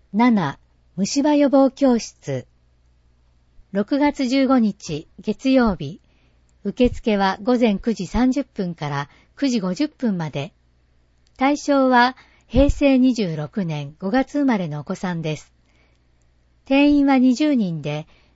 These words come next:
六月八日月曜日まで電話で予約を受け付けます。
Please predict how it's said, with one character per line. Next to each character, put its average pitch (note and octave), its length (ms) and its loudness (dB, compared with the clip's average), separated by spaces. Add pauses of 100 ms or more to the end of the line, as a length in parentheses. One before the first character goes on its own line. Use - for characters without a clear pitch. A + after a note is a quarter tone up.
(120)
六 G#3+ 260 0
月 C#4+ 300 -2
八 A#3 260 0
日 G3+ 280 -2
月 G3 340 -2
曜 D4+ 160 4
日 G#3 100 0
ま D#3 160 -6
で D3+ 220 -8 (340)
電 A3+ 220 2
話 A3+ 100 2
で G3+ 140 -2
予 F3+ 140 -2
約 A#3 360 0
を A3 60 2
受 G#3+ 200 -2
け - 60 -20
付 - 160 -6
け F#3 40 -2
ま F3+ 160 -4
す。 - 140 -18